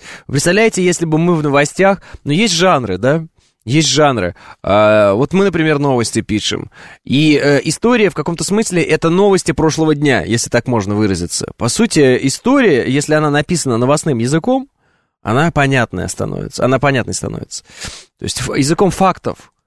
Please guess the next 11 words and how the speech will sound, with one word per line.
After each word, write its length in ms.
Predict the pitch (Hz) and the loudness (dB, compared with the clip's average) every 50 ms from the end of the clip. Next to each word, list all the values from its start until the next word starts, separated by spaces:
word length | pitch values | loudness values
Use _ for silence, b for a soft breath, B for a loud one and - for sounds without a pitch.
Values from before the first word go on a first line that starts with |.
| _ _ _ _ _ _ _ _ | _ _ _ _ _ _ _ _
а 220 | - 117 135 160 | 0 0 2 2
не 240 | 175 180 190 202 196 | 2 2 2 4 4
метафор 500 | 190 185 180 - 208 196 - - 165 135 | 2 2 2 2 2 2 2 0 -4 -2
каких-то. 500 | - 131 120 117 - 117 104 - - 101 | -2 -2 -2 0 -2 -4 -4 -4 -6 -8
Представляете, 360 | 101 123 - 202 226 - 175 | -6 -2 -2 -2 0 0 0
мы 140 | 160 151 160 | 0 0 0
бы 120 | 147 139 127 | -2 -2 -2
в 40 | 131 | 0
новостях 460 | 143 147 147 - - 156 139 - - | 0 0 0 0 2 0 0 0 -2
писали, 420 | - 113 - - 117 104 92 90 | -6 -4 -2 0 0 2 0 0
да? 300 | 85 87 117 127 139 143 | 0 2 2 2 2 0